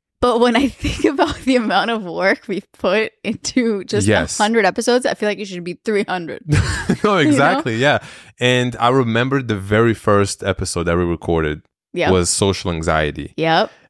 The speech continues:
Speaker 2: And I remember how, when I listen back to it, which I don't do that often, but if I do, which I did not too long ago, just to see, like, what I sounded like back then.
Speaker 1: Mm.
Speaker 2: Well, back then.
Speaker 1: Yeah, it was, like,
Speaker 2: Um,
Speaker 1: almost, like, two years ago.
Speaker 2: Yeah.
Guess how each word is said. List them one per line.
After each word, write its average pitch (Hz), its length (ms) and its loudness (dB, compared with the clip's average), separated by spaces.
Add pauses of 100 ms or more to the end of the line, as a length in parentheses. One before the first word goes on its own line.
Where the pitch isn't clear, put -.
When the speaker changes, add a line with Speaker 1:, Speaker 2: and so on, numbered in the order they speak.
(140)
Speaker 2:
And 95 460 2
I 95 120 2
remember 98 600 2
how, 76 680 -2
when 95 160 2
I 110 60 0
listen 120 280 -2
back 78 240 0
to 107 160 -2
it, 117 220 -2
which - 160 -8
I 87 60 -2
don't 90 160 0
do 82 100 0
that 78 160 0
often, 90 480 -2 (480)
but 87 480 2 (560)
if 113 200 0
I 95 120 2
do, 95 280 2
which 87 180 -2
I 87 80 0
did 87 320 0
not 85 340 -2
too 101 220 -2
long 85 280 0
ago, 104 300 0
just 101 220 -8
to 78 80 -10
see, 92 240 0
like, 80 260 -2
what 87 120 0
I 76 60 -2
sounded 87 340 0
like 101 180 0
back 107 220 -2
then. 165 500 -2
Speaker 1:
Mm. - 20 -8
Speaker 2:
Well, 82 200 0
back 82 340 -2
then. 80 240 -6 (480)
Speaker 1:
Yeah, 392 220 2
it 196 40 2
was, 110 280 4
like, - 20 -2
Speaker 2:
Um, 214 140 -6
Speaker 1:
almost, 190 340 -4
like, 185 200 -8
two - 120 -10
years 233 240 -6
ago. - 180 -12
Speaker 2:
Yeah. 90 340 2